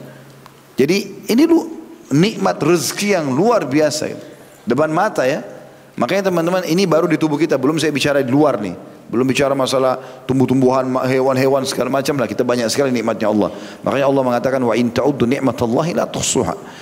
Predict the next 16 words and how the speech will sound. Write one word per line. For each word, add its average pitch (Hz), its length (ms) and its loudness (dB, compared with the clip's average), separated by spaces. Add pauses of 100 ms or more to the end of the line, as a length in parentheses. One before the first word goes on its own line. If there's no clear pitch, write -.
(280)
Kalau 120 240 0
kalian 151 160 2
mau 151 160 0
menghitung 151 320 0
nikmat 156 240 2
Allah, 180 80 0
kalian 170 240 0
tidak 156 160 2
akan 147 160 0
bisa 151 160 0
menghitungnya. 120 480 0 (1400)
Nah, 120 160 0
ini 214 160 2
semua, 180 320 0
teman-teman 135 400 -2
sekalian, 117 400 -2